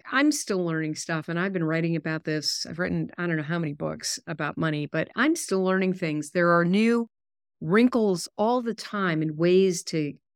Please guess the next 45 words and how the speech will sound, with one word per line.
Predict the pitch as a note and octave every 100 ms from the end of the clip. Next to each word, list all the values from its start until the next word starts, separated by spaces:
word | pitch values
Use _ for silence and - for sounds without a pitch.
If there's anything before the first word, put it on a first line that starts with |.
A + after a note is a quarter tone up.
| _ - D3+
get | F#3 G3
in | F#3+ F3+
the | D#3
weeds. | D3+ D#3+ D3+ D3+
Just | - G3+ G3 -
the | F#3
new | F#3+ G#3
Secure | - F3+ E3+ F3+ E3+
two | -
point | F3 F3 D#3+
oh | E3
Act | E3 D#3+ -
that | D#3
just | - D#3+
got | E3 D3+
passed | D3+ E3+ D#3+ D#3+ - _ _ _ -
includes | F#3+ - - C4 B3+ B3 G3+ A3
a | F#3
really | F3 C#4+ C#4+
cool | - E3+ D3
thing, | - D#3
Steve, | D3+ - E3+
and | F3
this | F#3+ F#3
might | E3+
be | F3
good | E3+ E3 D#3
for | - D#3
you. | G#3+ A3 D#3 D#3+ _ _ _ _ -
If | F#4+ A4 - -
you | D4 C4
get | A#3 C#4 -
lucky | C4+ D4 F4+ F#4+ - C#3
enough | - D3+ -
to | F#3+
have | F#3+
a | F#3
few | A#3 A3+
extra | G#3 - F3+
bucks | E3 F#3 E3 -
in |
your | E3
five | D#3 F3 E3+
twenty-nine | F#3 F3 E3+ F3
plan, | F#3+ A3+ A3+